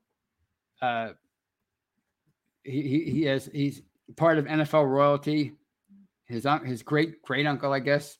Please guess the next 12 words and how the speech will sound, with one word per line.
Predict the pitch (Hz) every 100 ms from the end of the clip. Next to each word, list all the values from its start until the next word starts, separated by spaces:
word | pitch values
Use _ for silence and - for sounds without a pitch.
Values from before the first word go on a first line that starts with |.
| _
played | 143 143
in |
Super | 135 156 147
Bowl, | 131 139 131 - _ _ _ _ _ _ _ -
um, | 123 123 117 113 107 107 _ - _ _ -
three. | 147 139 139
He | 127
scored | - 151 139
the, | 127 127
uh, | 120 120 110 - _
first | 147 143 -
touchdown | 143 143 139 131 135